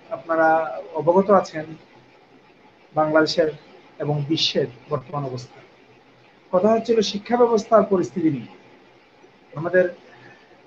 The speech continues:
আহ, আরেকজন, আহ, সম্মানিত বক্তা এবং, আহ, শিক্ষা আন্দোলনের নাকি নেতা, তিনি বলছিলেন যে আমাদের private সেক্টরের,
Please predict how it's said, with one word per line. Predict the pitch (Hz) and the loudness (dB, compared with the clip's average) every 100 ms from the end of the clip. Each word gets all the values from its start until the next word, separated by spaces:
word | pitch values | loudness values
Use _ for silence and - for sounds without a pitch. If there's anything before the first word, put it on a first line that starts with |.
| - | -4
আহ, | 156 | 0
আরেকজন, | 160 156 156 151 160 165 160 | 2 2 2 -2 -4 -4 -8
আহ, | 156 151 | -6 -4
সম্মানিত | 147 156 156 151 156 | -6 -8 -6 -6 -4
বক্তা | 151 - - 151 | -6 -6 -2 0
এবং, | 151 147 | 0 -2
আহ, | 147 - - 143 127 | -6 -16 -18 -12 -10
শিক্ষা | 151 - 151 | -12 -12 -12
আন্দোলনের | 147 147 147 | -8 -8 -8
নাকি | 147 139 - - - 147 | -10 -12 -14 -16 -14 -10
নেতা, | 143 151 175 - - - - - - - - _ | -8 -6 -6 -8 -20 -20 -20 -20 -20 -20 -20 _
তিনি | 165 160 | -6 -2
বলছিলেন | 160 160 202 202 180 | -2 0 4 4 4
যে | 165 156 | 2 0
আমাদের | 165 151 147 147 | -2 -8 -6 -8
private | 156 156 160 170 | -2 -2 -2 -4
সেক্টরের, | - 151 - 156 151 | -8 -20 -10 -4 -4